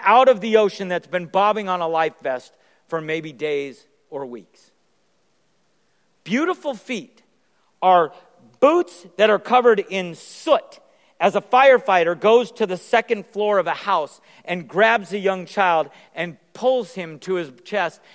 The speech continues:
and runs him outside to safety. Beautiful feet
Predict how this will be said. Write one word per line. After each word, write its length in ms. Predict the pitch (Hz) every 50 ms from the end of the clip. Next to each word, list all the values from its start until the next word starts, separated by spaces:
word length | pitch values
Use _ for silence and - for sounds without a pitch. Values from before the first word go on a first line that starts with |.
| _ _ -
and 240 | 170 170 165 156
runs 340 | 165 202 214 214 208 190 -
him 160 | - 185 175 170
outside 640 | 147 165 180 - - - - 175 160 151 151 143 -
to 100 | - 151
safety. 560 | - - - 143 131 120 _ _ - 92 _ _ _ _ _ _ _ _ _ _ _ _ _ _ _ _ _ _ _ _ _ _ _ _ _ _
Beautiful 540 | - 170 220 277 320 330 320 - 302 285 269
feet 480 | 214 _ - 247 220 160 123 113 _